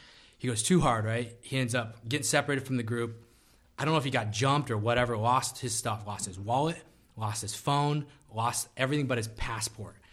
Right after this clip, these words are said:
And I'm like, "Dude," somehow he ended up finding us back at the hotel. I mean, and it is literally, you've never seen a sea of people like this. Like,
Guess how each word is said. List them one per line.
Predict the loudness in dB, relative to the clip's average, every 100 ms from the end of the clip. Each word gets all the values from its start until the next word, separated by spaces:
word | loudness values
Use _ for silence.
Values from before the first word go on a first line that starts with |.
| -20 -20 -20 -20 -16 -6
And | -4
I'm |
like, | -2 -4
"Dude," | -2 -2 -2
somehow | 0 4 6 6
he |
ended | 6 2
up |
finding | 2 2 2
us |
back | 4 4 4
at |
the | 0
hotel. | -2 0 0 0
I | -2
mean, | -4
and | 0
it | 2 2
is | 0
literally, | 2 2 2
you've | 2
never | 0
seen | 0 -2
a |
sea | 0 0
of | -2
people | -6 -8
like | -8
this. | -10 -10
Like, | -10